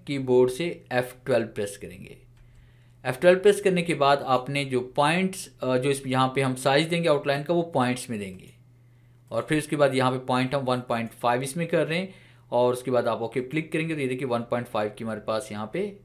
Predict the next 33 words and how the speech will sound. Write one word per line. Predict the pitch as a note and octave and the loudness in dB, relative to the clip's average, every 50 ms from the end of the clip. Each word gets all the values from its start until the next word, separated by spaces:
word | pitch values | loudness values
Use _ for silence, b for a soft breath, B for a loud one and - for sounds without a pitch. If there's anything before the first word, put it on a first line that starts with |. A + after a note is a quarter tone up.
| - - - - - - - - - - - - - - | -20 -20 -20 -20 -20 -20 -20 -20 -20 -20 -20 -20 -20 -14
ये | G#2+ A2+ A2 A2 A2 A2 G#2+ - - A2 | -10 -8 -6 -6 -6 -8 -10 -10 -6 -4
आउटलाइन | A2 A2 A2 A2 G#2+ A2 B2 D3+ F3 - - - | -4 -4 -4 -6 -6 -6 -6 -8 -10 -12 -16 -14
बन | - G2 G#2+ G2+ F#2+ | -10 -8 -6 -6 -8
जाएगी। | - - D#2 D#2+ - - - - - - - - - - - - - - - - - b b b b b b b b b b b b b - | -8 -10 -12 -12 -14 -16 -20 -20 -20 -20 -20 -20 -20 -20 -20 -20 -20 -20 -20 -20 -20 b b b b b b b b b b b b b -2
अब | D#3 E3+ | 0 0
उसके | F#3+ F#3+ - B3 | 0 -2 -2 -2
बाद | A3 A#3 G#3+ A3 G#3+ - | 0 2 2 2 0 0
हमने | E3 D3 D3 D3+ D3+ | -2 -4 -4 -2 -2
यहाँ | D3 D3 C#3+ D3 | 0 0 0 0
पे | D3 D#3+ | 0 -2
इस | D3+ D3 - | -6 -4 -2
तरह | C#3+ C3+ | -4 -4
से | C3+ - E3 D#3 C#3+ | -2 -4 -4 -6 -6
शेड | - - - D3 D3+ D#3 D#3 | -4 -2 0 0 0 0 -2
देना | E3 D#3+ D#3+ E3 | -4 -4 -4 -4
है | E3+ E3 D#3+ | -4 -4 -2
वाइट | C#3 C3 B2+ C3 C3 - | 0 2 2 2 0 -2
कलर | - D#3+ E3+ E3 | -2 0 0 0
का, | E3+ - F3 E3+ | 0 -2 -4 -4
तो | E3+ - D3 | -4 -2 -2
यहाँ | C#3 B2+ B2 B2+ C#3 C#3 C3+ C3+ | -2 -2 -2 -2 -2 -2 -2 -2
पे | - C3+ C3+ C#3 C#3 C3+ - - | 0 0 2 2 0 -2 -4 -6
एफ़ | C3 B2+ - - | -8 -8 -6 -6
टू | E3+ E3+ | -6 -6
प्रेस | E3+ E3+ E3 D#3 D#3+ - | -4 -4 -6 -6 -6 -6
करते | - D#3 D3 - - E3 | -6 -6 -6 -8 -8 -8
हैं, | D#3+ D#3+ D#3+ D#3+ C#3+ | -6 -6 -6 -6 -4
जूम | B2 B2 B2+ B2+ C#3 | -4 -2 -2 -2 -2
इन | D3 D3+ | -4 -4
दोबारा | D3+ D3 D3+ D3 D3+ | 0 2 2 2 4
कर | C#3+ D#3 D3 | 2 0 0
लेते | D3 D3 D3 D3 - E3+ | 0 -2 -2 -4 -4 -6
हैं। | F3 F3+ F3 | -6 -6 -8